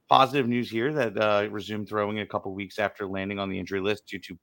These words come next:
bicep strain, but he's still weeks away, but if not months away from returning. There is no timetable for his return at the moment, but it's just a watch list thing. I foresee him coming back right after the All-Star break. So during that two weeks off where we're waiting for somebody to come,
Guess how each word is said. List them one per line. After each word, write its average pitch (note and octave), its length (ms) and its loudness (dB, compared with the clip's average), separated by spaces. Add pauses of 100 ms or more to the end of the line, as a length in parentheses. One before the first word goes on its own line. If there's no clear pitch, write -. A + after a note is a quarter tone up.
(160)
bicep G#2 340 0
strain, G#3+ 400 -2 (520)
but G#3+ 140 8
he's D3 200 -4
still D#3+ 260 0
weeks B2 240 -4
away, D#3 240 6
but C#3 200 -2
if A2+ 120 -6
not D3 220 2
months C#3 400 -4 (560)
away B2+ 260 6
from B2 180 -4
returning. A2+ 540 -4
There A2+ 160 4
is G#2+ 240 2
no A#2 180 0
timetable B2+ 540 2
for A#2+ 140 -6
his G#2 100 -4
return A2 320 -2
at G#2+ 80 -8
the A2 60 -8
moment, B2+ 460 6 (200)
but G3+ 280 8
it's B2+ 180 -2
just A#2 180 -2
a A#2+ 40 -2
watch C3 340 -2
list B2 180 -2
thing. G2 220 0 (580)
I E3+ 140 8
foresee F#3 400 2
him E3+ 100 2
coming D#3 260 4
back D3 220 8
right B2 260 2
after C3+ 240 2
the A#2+ 120 0
All-Star A#2 420 2
break. G2+ 300 -4
So - 100 -6
during A#2+ 320 2
that A#2+ 220 0
two B2+ 160 -2
weeks A#2+ 260 -4
off B2 300 4
where A#2 120 0
we're G#2+ 120 0
waiting G#2+ 300 -2
for A2 100 -8
somebody A2+ 340 -2
to - 80 -12
come, A#2 280 2